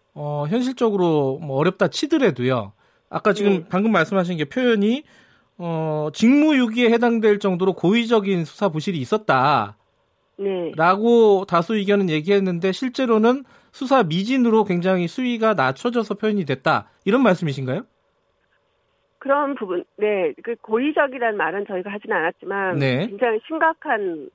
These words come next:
Speaker 2: 수사 미진 또는 사실상 직무유기에 해당될 정도다. 이런
Speaker 1: 음.
Speaker 2: 그, 어, 이런 부분들이 빠진 채로
Speaker 1: 네.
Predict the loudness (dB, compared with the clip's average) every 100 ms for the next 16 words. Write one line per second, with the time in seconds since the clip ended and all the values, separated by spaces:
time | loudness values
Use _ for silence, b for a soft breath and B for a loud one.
0 | _ -20 -6 -4 -2 -4 -4 -4 -6 -6
1 | -4 -2 -4 _ _ -10 -8 -6 -4 -4
2 | -2 -2 0 0 -2 -8 -6 -6 -4 -6
3 | -6 -12 -10 -10 -8 -6 -8 -10 b b
4 | b -8 0 2 2 -2 -4 -8 -8 -6
5 | -6 -8 _ _ -18 -14 -14 -14 -2 0
6 | 0 -4 -6 -4 -4 -4 -4 -4 -4 -6
7 | -6 -6 -4 -2 -2 -2 -4 -4 -8